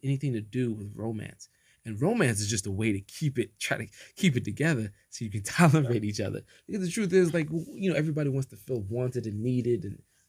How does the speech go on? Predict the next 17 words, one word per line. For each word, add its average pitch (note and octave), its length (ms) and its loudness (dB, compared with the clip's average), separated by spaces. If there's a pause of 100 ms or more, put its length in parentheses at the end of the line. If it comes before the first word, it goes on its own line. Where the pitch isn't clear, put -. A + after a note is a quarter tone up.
um, G2+ 420 -12 (680)
you F#3+ 120 4
know, B2 60 6
stuff - 220 0
like F#2+ 180 -4
that. A2+ 200 -6 (720)
But E3+ 100 2
I'm D#3 60 2
saying G3 260 8
all G#2 100 0
to - 100 -12
say, - 340 -6 (300)
<laughs> - 680 -12
uh, G2+ 320 -2 (680)
I B2 100 -2
feel C#3 160 2
like A2 280 0